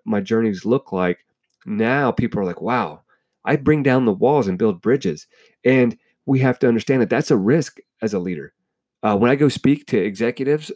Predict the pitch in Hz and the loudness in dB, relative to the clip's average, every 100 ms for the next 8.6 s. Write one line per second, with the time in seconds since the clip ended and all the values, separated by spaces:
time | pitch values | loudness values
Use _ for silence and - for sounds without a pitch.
0 | - 110 101 - - _ _ _ _ _ | -6 -4 -4 -6 -10 _ _ _ _ _
1 | _ _ - - - 127 - 123 160 165 | _ _ -12 -4 0 0 0 -2 -2 -4
2 | - 165 151 _ _ _ _ _ _ _ | -2 -4 -4 _ _ _ _ _ _ _
3 | _ _ - 160 - - 139 160 101 - | _ _ 0 0 2 2 2 4 2 0
4 | 120 104 165 156 131 - - 127 139 - | -6 -2 0 0 -4 -12 -6 -2 -2 -4
5 | - 156 - - - 101 117 131 - _ | -6 -4 -6 -12 -8 -2 -2 -2 -6 _
6 | 120 107 101 110 113 113 120 101 107 117 | -2 0 0 0 0 0 0 0 -2 -2
7 | 120 117 107 143 - 107 98 110 131 120 | -2 -2 0 -2 -2 0 2 2 2 2
8 | 120 113 95 143 120 | 2 0 0 2 2